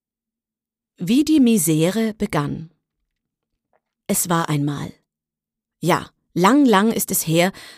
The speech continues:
dass Mann und Frau in kleinen Sippen umherzogen und die Rollen der Geschlechter zwar unterschiedlich,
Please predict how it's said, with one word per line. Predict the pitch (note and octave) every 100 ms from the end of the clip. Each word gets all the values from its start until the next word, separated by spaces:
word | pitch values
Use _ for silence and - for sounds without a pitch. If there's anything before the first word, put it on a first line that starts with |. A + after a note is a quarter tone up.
| -
dass | F#3 F#3+
Mann | F3+ A#3+
und | A3+ A3
Frau | E3 D#3+ F3
in | G3+ -
kleinen | - F3+ B3+ B3
Sippen | G3+ - A3+
umherzogen | - F#3 E3 F#3 - F3+ E3 E3+ - - _ _
und | C#3+ E3
die |
Rollen | D3+ D3+ G3 G3+
der | E3
Geschlechter | D#3+ - E3 - D#3
zwar | D3+ C#3 -
unterschiedlich, | A3 B3+ D#3 - C#3 F#3 A#3+